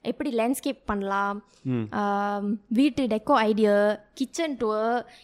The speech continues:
Speaker 1: என்னென்னமோ கடைக்கு ப-, போயிட்டு அந்த ரெஸ்டாரண்ட்ல வந்து ரிவ்யூ கொடுப்பாங்க, அந்த ஃபுட் நல்லா இருக்கு அப்படி
Speaker 2: Okay.
Speaker 1: சொல்லிட்டு.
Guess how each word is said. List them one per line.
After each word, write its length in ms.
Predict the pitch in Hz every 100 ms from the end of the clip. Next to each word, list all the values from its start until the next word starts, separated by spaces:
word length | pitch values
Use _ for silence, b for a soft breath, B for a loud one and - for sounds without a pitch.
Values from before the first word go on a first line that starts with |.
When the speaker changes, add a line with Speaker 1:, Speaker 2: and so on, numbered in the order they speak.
| -
Speaker 1:
என்னென்னமோ 340 | 226 247 294
கடைக்கு 680 | 294 240 277 277 254 220 208
ப-, 160 | 214 208
போயிட்டு 340 | 269 277 320
அந்த 220 | 254 208
ரெஸ்டாரண்ட்ல 640 | 208 233 - 254 226 208 196
வந்து 180 | 202
ரிவ்யூ 280 | 214 220 247 254
கொடுப்பாங்க, 320 | 196 - 175
அந்த 160 | 180 190 -
ஃபுட் 120 | 226
நல்லா 280 | 190 190 196
இருக்கு 420 | 190 - 190 185
அப்படி 220 | 175 131
Speaker 2:
Okay. 20 |
Speaker 1:
சொல்லிட்டு. 520 | 196 180 180 185 180